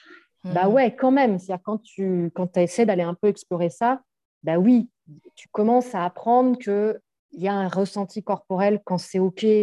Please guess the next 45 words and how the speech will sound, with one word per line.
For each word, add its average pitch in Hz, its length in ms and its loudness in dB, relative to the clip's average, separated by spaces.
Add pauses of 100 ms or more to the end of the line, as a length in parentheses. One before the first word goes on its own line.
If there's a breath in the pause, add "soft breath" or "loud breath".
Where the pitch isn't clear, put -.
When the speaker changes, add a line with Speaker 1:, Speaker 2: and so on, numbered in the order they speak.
(720)
Speaker 1:
Ah 240 160 -2
bah 175 120 -4
mon 175 160 -6
corps 196 260 -6
il 170 100 -6
est 165 60 -4
détendu. 185 880 -4
Ah 226 220 -2
bah 180 260 -4
Speaker 2:
Mhm. 175 40 -4
Speaker 1:
je, 160 160 -10
mon, 175 240 -6 (240)
mon 190 100 -8
cœur 214 320 0
il 185 120 0
bat, 185 400 0
euh, 170 220 -4
tranquillement. 208 880 -2 (640)
Je - 140 -12
respire 208 360 -4
tranquille. 214 500 -4
OK. 277 240 0 (340)
Ah 294 240 -2
d'accord. 214 280 -4
Donc 185 140 -8
c'est 214 120 -10
peut-être - 240 -4
ça 277 460 -2
ce 214 80 -2
truc 220 340 -4
de 196 480 4
être 202 280 -6
aligné. 220 640 2 (100)
Ah 254 260 -8
c'est 214 100 -10
quand 208 100 -4
mon 214 120 0
corps 269 260 0
il 226 100 2
est 208 60 2
bien. 214 240 -4 (360)
Ah 294 300 -14
d'accord. 175 260 -4
Speaker 2:
Mhm. 196 60 -2
Speaker 1:
OK. 185 180 -8